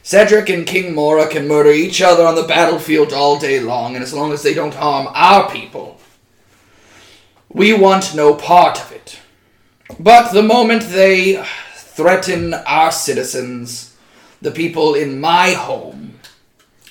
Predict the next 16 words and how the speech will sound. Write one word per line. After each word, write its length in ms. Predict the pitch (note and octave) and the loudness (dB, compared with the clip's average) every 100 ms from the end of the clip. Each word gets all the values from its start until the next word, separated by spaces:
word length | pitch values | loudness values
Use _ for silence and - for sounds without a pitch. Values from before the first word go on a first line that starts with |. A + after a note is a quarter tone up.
| _ _ _ _ _ _ _ _ | _ _ _ _ _ _ _ _
action 580 | D3 E3 - - E3 D#3+ | 0 0 0 -2 -2 -2
must 320 | C3 - - A#2 | -6 -8 -10 -12
be 200 | B2+ - | -14 -8
taken." 460 | - B2+ - - _ _ _ _ _ _ _ _ _ _ _ _ _ | -6 -6 -6 -20 _ _ _ _ _ _ _ _ _ _ _ _ _
And 460 | C3+ B2+ B2+ A#2+ - | -6 -4 -6 -8 -6
then 560 | C#3 C3 B2 A2+ - _ _ _ _ _ - | -4 -4 -4 -8 -12 _ _ _ _ _ -2
it's 160 | C#3+ | 0
almost 300 | D#3 D#3 D3 | 2 0 0
as 120 | C#3+ C#3 | -2 -2
if 180 | C3 C#3+ | -2 -4
he's 240 | C3+ - | -8 -8
finally 560 | - C3 B2+ C3 C3 C3+ | -6 -4 -4 -4 -4 -6
hearing 680 | - - C3 C3 C#3 C#3 C3+ | -10 -8 -4 -2 -2 -6 -4
what 180 | - | -6
you 120 | B2 C3 | -6 -10
said. 540 | - C3 C3 C#3+ - | -6 -2 -2 -4 -8